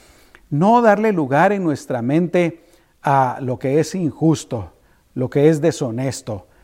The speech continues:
lo que no es de buen nombre, en lo que es mentira,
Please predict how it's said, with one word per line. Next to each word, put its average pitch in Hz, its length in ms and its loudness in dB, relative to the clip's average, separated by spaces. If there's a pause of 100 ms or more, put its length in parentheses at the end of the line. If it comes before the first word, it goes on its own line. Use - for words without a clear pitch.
(180)
lo 123 180 -4
que 127 280 -4
no 151 340 4
es 165 260 2
de 139 120 0
buen 139 440 0
nombre, 135 540 -4 (280)
en 135 140 -2
lo 135 140 -2
que 156 180 2
es 143 140 0
mentira, 143 680 0